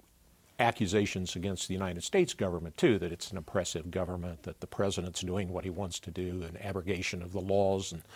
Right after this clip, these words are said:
all of the rules that define what a president is. And the courts ought to fix that, ought to stop that.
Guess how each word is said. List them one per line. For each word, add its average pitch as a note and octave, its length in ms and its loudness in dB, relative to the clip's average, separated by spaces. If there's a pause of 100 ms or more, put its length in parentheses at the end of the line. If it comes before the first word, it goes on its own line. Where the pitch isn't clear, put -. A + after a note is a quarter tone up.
(180)
all A#2 180 8
of G2+ 80 2
the A2 80 0
rules F#2 420 2
that F2+ 120 -4 (240)
define G2 340 -2
what F#2 140 -2
a F#2 40 -4
president F2 520 0
is. B2 360 2 (1700)
And C#3 140 10
the C#3 60 8
courts D3 280 8
ought C3+ 100 10
to - 60 6
fix - 360 2
that, - 280 0
ought A#2+ 120 6
to D3 80 4
stop - 400 -2
that. - 320 -6